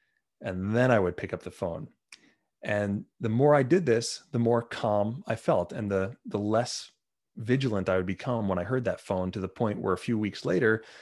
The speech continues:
that phone actually became a trigger for a relaxation response. So to your point, it's not about changing the environment, but changing the way the brain classifies that information,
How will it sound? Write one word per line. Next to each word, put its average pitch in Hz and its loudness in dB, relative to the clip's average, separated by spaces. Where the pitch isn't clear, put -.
that 117 0
phone 151 0
actually 123 0
became 117 -4
a 113 -10
trigger 113 0
for 113 2
a 120 2
relaxation 139 2
response. 82 -6
So 107 0
to - -6
your 127 4
point, 190 -2
it's - -8
not 156 0
about 147 -2
changing 131 -2
the 104 -2
environment, 113 0
but - -2
changing 156 0
the 120 4
way 117 4
the 104 -2
brain 104 0
classifies 113 -4
that 95 -2
information, 98 -4